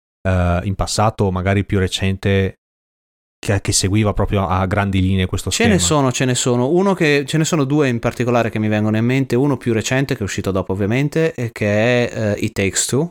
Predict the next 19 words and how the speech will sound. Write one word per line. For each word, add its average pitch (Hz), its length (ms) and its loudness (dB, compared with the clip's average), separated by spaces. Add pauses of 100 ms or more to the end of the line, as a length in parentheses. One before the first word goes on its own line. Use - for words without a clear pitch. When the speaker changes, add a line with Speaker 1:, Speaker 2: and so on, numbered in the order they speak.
(840)
Speaker 1:
Ah, 85 300 -2
che - 80 -4
non 82 140 0
ho 80 40 0
ancora 78 240 -2
giocato, 80 600 -4
sì. 90 160 -12 (220)
Speaker 2:
Io 147 140 4
ho 131 140 4
giochicchiato, 135 680 -2
non 113 100 0
l'ho 110 60 2
ancora 110 260 0
finito, 117 400 -2
ma 101 320 0 (340)
i-, 151 140 0 (200)
identica 170 500 2
solo, 123 260 0
cioè 104 280 0